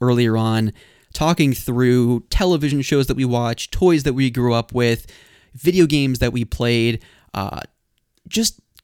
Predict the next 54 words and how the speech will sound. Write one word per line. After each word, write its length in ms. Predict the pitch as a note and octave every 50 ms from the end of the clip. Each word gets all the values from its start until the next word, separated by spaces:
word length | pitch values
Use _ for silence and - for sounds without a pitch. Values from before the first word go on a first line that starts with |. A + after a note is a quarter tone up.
| _ _ _ _ -
the 80 | F3+ F3+
stuff 400 | - - - - A3 A#3 A3 -
that 120 | - F#3
happened 380 | E3 D#3+ D#3+ D#3 - D#3 C#3 C3+
in 60 | A#2+
the 80 | A#2 G#2+
nineties, 520 | A2 A2 G#2+ G#2+ G#2+ G#2+ G2+ F#2+ F2+ -
right? 300 | G#2+ G#2+ G#2 G#2 G#2+ G#2+ -
And 220 | A#2+ B2 A#2+ G#2
Ryan 160 | B2+ C3 D3+
and 100 | D#3 D3
I 60 | C#3
wanna 220 | C3 B2 B2+ B2 A#2+
do 120 | B2+ A#2+
a 60 | A2
follow-up 420 | - - - A#2+ B2 A#2+ A#2+ A#2 - -
episode 400 | A2+ A#2 A2+ - - - B2 A2
with 140 | A2 A2
that. 300 | - B2 A2 A2 A2 - - - - - - -
And 80 | D3 C3+
to 60 | C3
be 120 | C3+ D#3
honest 240 | F3 G#3+ G#3+ E3 -
with 160 | - A2+ -
you, 140 | A2 A2 A2
since 180 | - C#3+ C3 -
it's 80 | -
probably 240 | - - E3+ D#3+ C3+
been 300 | A2 A2+ - B2+ C3 A#2
a 40 | G#2+
hundred 380 | - - C#3 C#3 B2+ B2 G#2+
episodes 640 | A2+ A#2 - A#2+ - - A#2 A2 G#2 G#2 G#2 - - - - _ _ _ -
or 80 | - A#2
near 260 | A2 C3 D3+ D3+ C3+
a 60 | A#2+
hundred 180 | A#2 A#2 A2+ A2+
episodes 380 | A2 A2+ A#2 - - A#2 A2+
since 160 | - A2 A2 -
we've 120 | G#2+ -
talked 280 | - - A#2 A#2+ - -
about 240 | C3 C#3 C3+ C3+
it, 120 | D#3 D3+ - - - - _ _ -
we'll 80 | -
probably 240 | - D#3+ E3+ F3+ F3+
just 160 | D3+ C#3 A#2
redo 540 | A2 A2 A2+ A#2 C3 C#3 C3 A2+ B2+ B2 A#2+
the 100 | A#2 A2
whole 200 | G#2 A#2+ A2+ A2
thing 340 | - - B2 A2 G2 F2+ -
and 120 | - G2+
do 140 | G#2+ B2+ B2
it 80 | A#2+ -
from 140 | - A#2 A2
scratch, 520 | - - - B2 A2+ G#2+ G#2+ G#2+ -